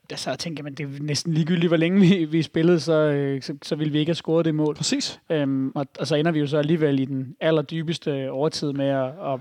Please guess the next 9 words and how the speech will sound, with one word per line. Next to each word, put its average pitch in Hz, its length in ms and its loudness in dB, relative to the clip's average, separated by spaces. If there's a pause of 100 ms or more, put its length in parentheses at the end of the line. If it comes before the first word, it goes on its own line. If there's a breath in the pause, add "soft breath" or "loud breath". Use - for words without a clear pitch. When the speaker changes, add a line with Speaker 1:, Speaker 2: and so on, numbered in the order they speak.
Speaker 1:
at 135 60 -6
få 151 120 -6
produceret 143 580 -2
den 143 160 2
chance, 143 360 -2
der, 127 340 -4
der 139 140 -4
skulle - 220 -12
til. 151 180 -2